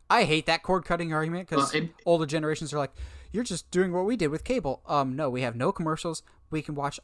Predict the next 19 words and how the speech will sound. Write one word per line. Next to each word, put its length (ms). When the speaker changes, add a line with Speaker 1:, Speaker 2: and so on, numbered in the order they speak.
Speaker 1:
thousands 720
upon 320
thousands 520
of 120
more 680
hours 260
of 120
content 540
and 220
find 260
specifically 680
what 200
we 100
want 440
whenever. 800
And 120
there's 180
also 280
just 260